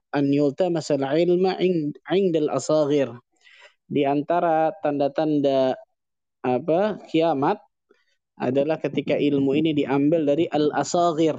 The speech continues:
Al-asaghir itu orang yang kecil. Maksudnya apa? Sebagian ulama di antara Abdullah bin Mubarak mengatakan al-asaghir yaitu ahli bid'ah. Di an-, jadi di antara tanda-tanda datangnya hari kiamat tersebut ketika ilmu ini diambil dari para ahli bid'ah.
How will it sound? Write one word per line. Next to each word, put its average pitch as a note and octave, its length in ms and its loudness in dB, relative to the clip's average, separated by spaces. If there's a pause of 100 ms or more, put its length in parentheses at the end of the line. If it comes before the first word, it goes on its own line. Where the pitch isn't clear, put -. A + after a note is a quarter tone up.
(100)
Al-asaghir C#3 560 0
itu D#3+ 160 -4
orang D3+ 160 0
yang D3+ 160 0
kecil. D#3 400 -2
Maksudnya F#3 400 0
apa? F3 240 -2 (560)
Sebagian C#3 480 -2
ulama D3 240 2
di D3+ 160 0
antara C#3 240 -2
Abdullah D3+ 320 0
bin C#3+ 200 0
Mubarak D3+ 360 -2
mengatakan C#3 640 0
al-asaghir C#3+ 680 0
yaitu E3 280 0
ahli D3 240 -2
bid'ah. C#3+ 480 -2 (880)
Di B2 160 -2
an-, B2+ 240 -4
jadi C#3+ 240 -2
di C#3+ 80 0
antara F3 640 -2
tanda-tanda C#3 800 0 (320)
datangnya C#3 560 -2
hari C#3+ 160 0
kiamat C#3 400 -2
tersebut D3 480 -2
ketika D3 320 -2
ilmu C#3 400 0
ini D#3 160 2
diambil C#3 400 0
dari D3+ 320 0 (520)
para C3+ 240 0
ahli C#3 240 -2
bid'ah. C3 400 0